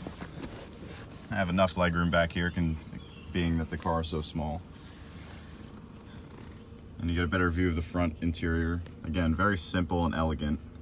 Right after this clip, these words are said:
I love the interior in this car. Very well finished as well. But back to the back seat, you have a flip down area for, uh, I guess a cigarette lighter used to be there. I don't really know what that is.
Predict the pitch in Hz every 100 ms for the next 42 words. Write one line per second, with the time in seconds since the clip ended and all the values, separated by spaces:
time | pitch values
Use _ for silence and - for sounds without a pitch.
0 | - 73 90 87 87 78 82 80 73 71
1 | 71 73 67 78 - - - - - -
2 | - - - - - - - - 90 82
3 | 78 73 - 78 71 - 71 76 69 76
4 | - - - - - - - - - -
5 | 85 90 98 95 87 87 85 - 95 104
6 | 85 85 85 82 85 78 80 - - -
7 | - - - - 87 - 87 82 85 85
8 | 82 80 85 80 78 76 73 80 - -
9 | - - - - 73 - 87 82 73 73
10 | 76 73 - 71 73 76 80 - - -
11 | - - - - - 80 80 76 73 73
12 | 69 64 65 71